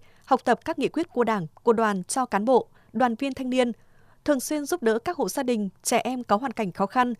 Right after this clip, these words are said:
tổ chức vệ sinh môi trường tại các khu vực công cộng, nghĩa trang liệt sĩ, tổ chức cho đoàn viên thanh niên tham gia hiến máu tình nguyện đạt hiệu quả. Bên cạnh đó, Tưởng đã cùng với Ban chấp hành Đoàn xã chỉ đạo các chi đoàn cơ sở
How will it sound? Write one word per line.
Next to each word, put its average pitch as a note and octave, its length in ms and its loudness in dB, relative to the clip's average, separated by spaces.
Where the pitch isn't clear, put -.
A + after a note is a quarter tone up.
tổ A#3 120 6
chức - 220 -6
vệ C#4 140 2
sinh C#4 240 -6
môi C#4 100 -2
trường A3 280 0
tại - 100 0
các - 160 -2
khu C#4 120 -4
vực B3 180 2
công B3+ 160 -2
cộng, A3 200 6
nghĩa A#3 120 0
trang C4 240 -4
liệt G#3+ 140 0
sĩ, A#3+ 320 2
tổ B3 140 2
chức - 180 -6
cho D4+ 140 -2
đoàn B3 160 0
viên C4 220 -6
thanh C4 180 -8
niên B3+ 300 -2
tham C4 160 -4
gia B3 280 -2
hiến A3+ 160 0
máu G#3 100 2
tình B3 180 -4
nguyện A3 260 2
đạt A3+ 180 0
hiệu A#3 100 2
quả. G#3 260 2
Bên D4+ 140 2
cạnh C#4 200 -2
đó, G#3+ 260 0
Tưởng A3+ 180 4
đã G#3+ 100 0
cùng B3 220 -2
với G#3 280 0
Ban C4 160 -2
chấp E4+ 140 -4
hành A#3 200 -4
Đoàn G#3 160 0
xã A#3 320 0
chỉ C4 140 0
đạo G#3+ 180 2
các E4 160 -4
chi C#4+ 120 -4
đoàn A3+ 240 0
cơ B3 100 -8
sở G#3+ 280 4